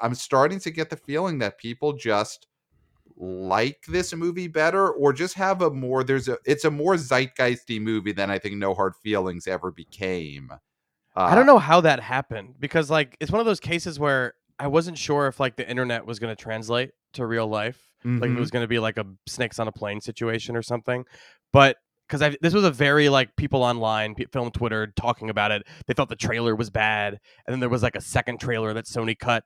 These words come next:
Speaker 2: basically acknowledging that the first trailer was bad. Uh, th-, did they ever acknowledge in the trailers that it was, like, a Shakespeare thing? There's a lot of weird things going on with this movie, uh, but I think it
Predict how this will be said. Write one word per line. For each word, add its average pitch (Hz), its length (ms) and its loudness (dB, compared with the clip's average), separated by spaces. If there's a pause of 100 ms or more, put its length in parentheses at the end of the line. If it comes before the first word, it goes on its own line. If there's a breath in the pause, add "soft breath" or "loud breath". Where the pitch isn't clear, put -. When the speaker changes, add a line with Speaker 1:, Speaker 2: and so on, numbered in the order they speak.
Speaker 2:
basically 123 380 -2
acknowledging 107 520 -2
that 117 120 -2
the 117 60 -12
first 120 220 -8
trailer 113 260 -6
was 117 140 -4
bad. 117 440 0 (440 soft breath)
Uh, 107 320 2 (400 soft breath)
th-, 139 120 -4
did 160 140 0
they 165 180 4
ever 151 340 4
acknowledge 196 460 4
in 208 100 0
the 208 180 0
trailers 202 420 2
that 190 140 0
it 190 40 0
was, 180 220 0
like, 185 200 2
a 185 60 0
Shakespeare 185 520 0
thing? 180 400 0 (280 soft breath)
There's 170 160 -2
a 190 60 6
lot 190 180 6
of 208 120 8
weird 135 640 2 (100)
things 127 300 -2
going 107 220 -4
on 101 180 -4
with 101 120 -10
this 104 220 -10
movie, 92 460 -10 (160)
uh, 101 380 -4 (160)
but 123 180 -6 (300)
I 131 40 -4
think 160 220 -2
it 160 120 -2